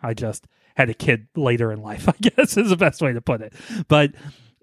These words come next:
the families live out in the suburbs, so it's usually, usually empty nesters or young professionals that live in the cities. Well, a lot of those groups are moving out to the suburbs, and they don't wanna live in a big single-family house.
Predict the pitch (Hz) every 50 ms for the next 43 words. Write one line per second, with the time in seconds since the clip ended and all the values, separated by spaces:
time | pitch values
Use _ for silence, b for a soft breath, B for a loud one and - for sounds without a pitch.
0 | _ _ - 190 170 160 160 151 143 156 151 156 156 - - 185 202 214 208 202
1 | 180 151 139 - 151 143 143 131 131 117 113 - - 190 190 170 135 127 117 113
2 | 110 - - - 139 127 123 - - 170 202 202 175 196 185 185 180 175 185 -
3 | _ 220 208 220 262 262 240 185 226 202 190 165 151 160 160 - 180 147 135 135
4 | 135 135 - - - 143 135 139 135 131 143 123 120 123 123 123 120 - 131 -
5 | - 127 117 117 - - 123 117 110 131 120 120 120 123 113 117 113 113 - -
6 | 175 165 131 113 143 143 139 135 135 143 151 165 190 185 151 151 196 254 285 -
7 | - - 147 135 135 139 - - - _ _ - 147 151 151 151 156 147 143 143
8 | 139 143 175 196 - - 160 143 - - 135 127 120 131 127 127 123 127 - b
9 | b b b b b _ 147 160 190 220 226 233 214 220 226 202 175 170 196 214
10 | 190 170 151 143 143 143 143 151 - 143 139 131 151 143 135 - - 160 143 139
11 | 135 131 - 139 123 123 120 120 123 - - 240 220 - - - - -